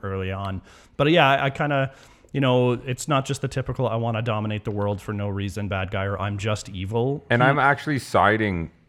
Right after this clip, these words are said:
Speaker 2: I would even say I'm s-, kinda siding with him until he starts killing people. I'm kinda like, "You know what?" I'm, I'm like, "Tony, yeah, I think he's right." And then he starts killing people. I'm like, "No, Tony's gotta stop this
Speaker 1: <laughs>
Speaker 2: motherfucker."
Speaker 1: Yeah.
Speaker 2: But this, that's a great compliment to the screenplay because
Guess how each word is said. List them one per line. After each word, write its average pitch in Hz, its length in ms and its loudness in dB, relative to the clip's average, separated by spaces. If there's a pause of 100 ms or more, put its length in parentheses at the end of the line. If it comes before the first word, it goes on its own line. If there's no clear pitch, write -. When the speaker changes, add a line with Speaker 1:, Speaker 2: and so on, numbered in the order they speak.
Speaker 2:
I 95 100 6
would 107 140 2
even 107 180 -2
say 95 220 2
I'm 90 120 4
s-, - 140 -8 (160)
kinda 107 320 0
siding 101 540 4
with 92 220 0
him 87 200 0
until 90 440 0
he 92 160 -4
starts 80 440 -2
killing 87 380 -4
people. 78 440 -4
I'm 82 120 -4
kinda 110 280 -2
like, 101 220 -4
"You 113 80 -2
know 139 140 -2
what?" 95 400 2
I'm, 98 220 -4
I'm 98 140 -10
like, 110 200 -4 (300)
"Tony, 147 300 -4
yeah, 143 180 -6
I 78 160 -4
think - 180 -10
he's 123 240 -6
right." 78 580 -4
And 104 220 -2
then 117 180 4
he 110 80 -2
starts 98 280 2
killing 98 220 -2
people. 95 220 -2
I'm 90 140 0
like, 85 180 -2
"No, 85 100 -4
Tony's 80 300 -10
gotta - 140 -14
stop - 220 -4
this 95 120 -2
Speaker 1:
<laughs> - 20 -4
Speaker 2:
motherfucker." 110 480 4
Speaker 1:
Yeah. - 60 -14 (380)
Speaker 2:
But - 180 0
this, - 180 -2
that's 165 280 4
a 143 40 4
great 120 640 2
compliment 113 460 4
to - 60 -6
the 92 80 -2
screenplay 104 600 0
because 85 540 0